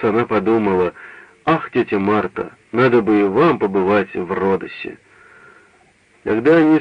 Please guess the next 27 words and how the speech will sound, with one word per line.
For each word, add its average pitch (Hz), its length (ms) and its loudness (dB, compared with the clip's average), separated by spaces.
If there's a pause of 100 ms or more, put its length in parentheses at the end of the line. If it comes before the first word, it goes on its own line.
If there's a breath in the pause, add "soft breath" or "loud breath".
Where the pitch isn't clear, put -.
стояли 135 640 4
в 107 60 -10 (120)
сумерках 135 540 0
на 110 80 -2
якоре 107 540 2
в - 80 -18
Касабланке, 147 840 0 (300 loud breath)
она 151 220 2
подумала: 127 640 2 (400 loud breath)
«Ах, 160 280 -2
тётя 104 280 -4
Марта, 98 560 -2 (400 loud breath)
надо 151 280 4
бы 127 180 2
и 120 40 4
вам 123 320 2
увидеть, 104 480 -2
какое 110 460 2
пурпурное 127 760 0
небо 104 520 2 (360 loud breath)
над 92 220 -6
Африкой». - 560 -10 (1400 soft breath)
Вспомнив 156 500 0
об 113 180 2
этом, 160 280 4
Мелисса 147 380 2
зазвенела 113 720 2